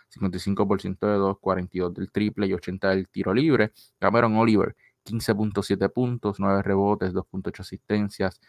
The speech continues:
sesenta y cuatro por ciento de dos, treinta y ocho del triple y sesenta y cinco del tiro libre. Mike Rosario, once puntos, dos rebotes, una asistencia, cuarenta y ocho por ciento de dos, treinta y tres del triple y ochenta y dos del tiro libre. Allen Ford,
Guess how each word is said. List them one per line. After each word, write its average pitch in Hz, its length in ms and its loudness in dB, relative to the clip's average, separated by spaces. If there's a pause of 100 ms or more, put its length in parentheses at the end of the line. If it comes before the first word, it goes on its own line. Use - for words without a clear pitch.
(140)
sesenta 95 360 -6
y - 20 2
cuatro 98 240 2
por 95 160 0
ciento 95 260 -2
de 107 120 6
dos, 95 260 0 (240)
treinta 95 300 -2
y - 20 6
ocho 95 180 0
del 101 200 2
triple 101 400 0
y 95 60 -2
sesenta - 340 -8
y - 40 -12
cinco 104 300 0
del 92 160 0
tiro 117 200 6
libre. 113 360 4 (240)
Mike 101 260 2
Rosario, 101 520 4
once 98 240 0
puntos, 135 500 0
dos 98 160 2
rebotes, 98 500 2 (260)
una 127 200 4
asistencia, 107 640 0
cuarenta 95 340 0
y 98 40 4
ocho 98 200 -2
por 101 140 0
ciento 101 360 -2
de 113 120 4
dos, 98 240 -2
treinta - 260 -8
y 90 40 -4
tres 92 180 0
del 101 160 -2
triple 95 400 -4 (300)
y - 60 -12
ochenta 92 360 -2
y 90 60 2
dos 95 260 4 (260)
del 98 220 0
tiro 127 240 6
libre. 139 440 6
Allen 135 240 6
Ford, 151 300 4